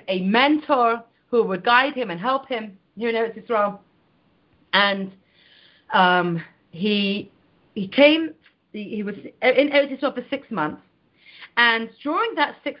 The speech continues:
months, that was when the mother began to take the Think Positive program. And she was hoping and anticipating that he would grow and steig and that he would leave the technology that was,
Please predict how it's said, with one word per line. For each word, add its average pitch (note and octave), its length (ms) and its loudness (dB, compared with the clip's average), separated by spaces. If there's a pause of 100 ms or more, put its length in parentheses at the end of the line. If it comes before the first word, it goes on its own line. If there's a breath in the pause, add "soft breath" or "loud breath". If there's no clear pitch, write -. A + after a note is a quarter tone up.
months, G3 420 -6
that A#3+ 160 -2
was A#3 140 -2
when A3+ 180 -2
the G#3 80 -8
mother G3 400 -2 (340)
began F#3+ 520 0 (680)
to A3 180 -4
take A3+ 220 0
the G#3+ 60 -10
Think G3+ 240 -4
Positive F3 340 -6
program. D3 400 -6 (640 loud breath)
And G#3+ 460 2 (160)
she C4+ 100 -6
was A3 360 0 (600)
hoping B3 760 -2
and F3 100 -6
anticipating C4 800 -4
that E3 160 -2
he F3+ 140 -6
would D#3+ 200 -8
grow B3+ 420 4
and D#3+ 120 -8 (100)
steig A#3+ 320 0
and A3+ 100 -8
that F#3+ 120 -4
he G3 140 -10
would E3+ 240 -4 (400 soft breath)
leave D4+ 360 2 (600)
the G#3 80 -10
technology B3 920 0
that A3 180 -2
was, G3+ 260 0